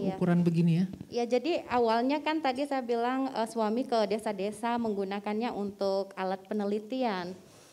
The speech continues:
Speaker 1: Jadi, eh, banyak, eh, eh, nada-nada yang sudah punah itu di desa udah tidak ada lagi.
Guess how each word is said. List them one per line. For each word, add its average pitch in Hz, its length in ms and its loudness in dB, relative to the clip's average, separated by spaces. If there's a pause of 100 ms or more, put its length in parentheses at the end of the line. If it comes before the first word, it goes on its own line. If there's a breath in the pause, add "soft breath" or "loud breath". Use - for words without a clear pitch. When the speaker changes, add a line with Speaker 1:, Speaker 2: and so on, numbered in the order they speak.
(120 soft breath)
Speaker 1:
Jadi, 226 400 -2
eh, 214 240 0
banyak, 214 440 -2 (120)
eh, 202 400 -2
eh, 196 400 -6
nada-nada 202 640 -4
yang 208 160 -2
sudah 208 320 -8
punah 247 400 -4
itu 247 240 -10
di 208 80 -10
desa 214 400 -2
udah 226 200 2
tidak 196 280 -2
ada 196 160 0
lagi. 220 480 2